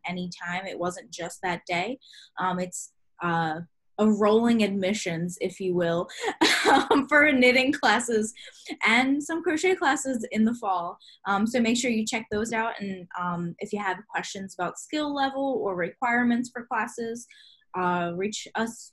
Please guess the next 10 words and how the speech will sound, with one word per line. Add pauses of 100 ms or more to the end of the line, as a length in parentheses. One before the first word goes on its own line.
(140)
via
email.
We
can
answer
any
questions
about
any
class.